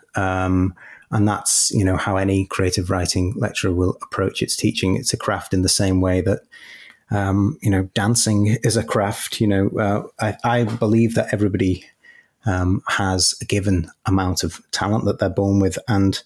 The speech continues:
it's the creative writing instructor's job to help people, uh, see that talent, notice where their, their strengths of their own talent are, and, and help them to develop the areas,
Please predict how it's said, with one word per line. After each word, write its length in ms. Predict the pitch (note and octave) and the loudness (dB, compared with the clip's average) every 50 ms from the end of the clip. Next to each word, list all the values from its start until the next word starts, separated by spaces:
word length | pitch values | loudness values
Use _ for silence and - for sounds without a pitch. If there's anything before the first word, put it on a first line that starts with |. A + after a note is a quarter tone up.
| _ - - - - - - - - - - - _ - | _ -20 -18 -16 -14 -14 -14 -16 -18 -20 -20 -20 _ -2
it's 240 | - - - - - | -2 -2 0 0 -2
the 80 | - A#2+ | -2 -2
creative 400 | - A#2+ G#2+ G#2+ - G#2+ F#2+ G#2+ | 0 2 2 2 0 0 0 2
writing 320 | G#2 G2+ G2+ - A#2 G#2 | 2 2 2 2 0 2
instructor's 440 | G#2 - - C3+ C3+ - - - - | 2 0 0 -2 -2 -2 -2 -2 0
job 280 | - A2+ G#2 G2+ - - | 0 0 0 0 0 -2
to 200 | - G#2 G2 G2 | 0 0 0 0
help 540 | G2 - - - - - G#2+ G#2 G#2+ - - - - _ _ _ - | -2 -4 -6 -6 -4 -2 -2 -2 -4 -4 -10 -16 -20 _ _ _ -2
people, 480 | - G#2 - - G2 F#2 G2 - _ _ _ _ _ _ _ _ _ _ - _ _ _ _ _ _ - - _ _ _ - | -2 -2 0 2 0 -2 -2 -4 _ _ _ _ _ _ _ _ _ _ -20 _ _ _ _ _ _ -20 -20 _ _ _ -4
uh, 120 | - G#2 G2+ | -4 -2 0
see 380 | - - - - C#3 C#3+ D#3 | 0 0 2 4 4 4 4
that 200 | C#3 C3+ - - | 4 2 0 0
talent, 360 | - A2+ G2+ G2 F#2+ - - | 0 0 2 2 2 2 2
notice 420 | B2 A2+ B2 B2+ - C3 A#2 - - | 4 4 4 4 2 0 0 0 0
where 200 | A#2 G#2+ G#2+ G2+ | 2 2 2 4
their, 280 | A2 G#2 G2+ F#2+ F2 - - - - - | 4 2 2 0 -2 -8 -14 -12 -4 -2
their 340 | G#2+ G2+ G2+ G2+ F#2+ F#2 F#2 | 0 2 2 2 0 0 -2
strengths 540 | - - - - - - G#2 G#2 A2 - - | -2 -2 -2 -2 0 0 -2 0 0 0 -2
of 100 | G2+ F#2+ | 0 0
their 180 | G#2 G2 F#2+ G2 | 2 2 2 4
own 340 | G2 F#2+ G2 G2+ F#2+ - - - _ _ - | 4 4 2 2 0 -2 -6 -16 _ _ -8
talent 400 | - - F#2+ F#2+ F#2+ F#2+ - - | -6 -4 -2 0 0 0 0 0
are, 280 | G2 F#2+ F#2+ F#2+ - - | 2 2 2 0 2 2
and, 160 | G2+ G2+ - - | 2 2 2 2
and 140 | A2 G2+ G2 | 2 2 2
help 300 | - A2 A2 A2+ - - | 2 0 -2 -2 -2 0
them 140 | G#2 G2 F#2+ | 0 2 2
to 420 | - - G2 G2+ G2+ G2 F#2+ F2+ - - - - - - _ _ | 2 2 2 2 2 2 0 -2 -8 -16 -20 -20 -20 -20 _ _
develop 540 | - G#2 F2+ A2 G#2 G2+ G2 G2+ - - - - - - | -2 0 0 0 0 0 0 -2 -2 -6 -12 -18 -6 -2
the 180 | - G#2+ G#2 | 0 2 2
areas, 640 | G2 G2 G2 F#2+ F#2+ G2 G2 G2 G2 F#2+ - - | 2 2 2 4 4 4 4 4 4 2 0 0